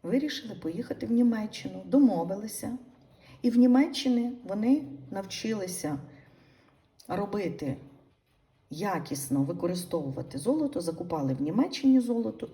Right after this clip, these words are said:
і платину. Так от ці чашечки хочу вам показати.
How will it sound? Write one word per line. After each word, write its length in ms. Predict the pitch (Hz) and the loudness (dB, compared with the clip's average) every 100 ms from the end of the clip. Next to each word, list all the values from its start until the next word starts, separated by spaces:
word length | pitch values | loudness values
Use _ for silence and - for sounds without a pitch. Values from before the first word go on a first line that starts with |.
| - | 0
і 80 | 285 | 0
платину. 760 | 381 - 147 135 135 - - - _ - - - - - | 0 -6 -10 -10 -10 -14 -16 -20 _ -20 -20 -18 -18 -10
Так 220 | 170 175 | -6 0
от 180 | 302 - | 0 0
ці 140 | - | -4
чашечки 680 | 160 - 139 131 - - - | -6 -2 -2 -2 -6 -8 -6
хочу 380 | 240 - 302 - | -4 -4 -4 -4
вам 220 | 135 214 | -4 -2
показати. 680 | 240 - - 135 135 - - | -4 -10 -14 -14 -14 -18 -20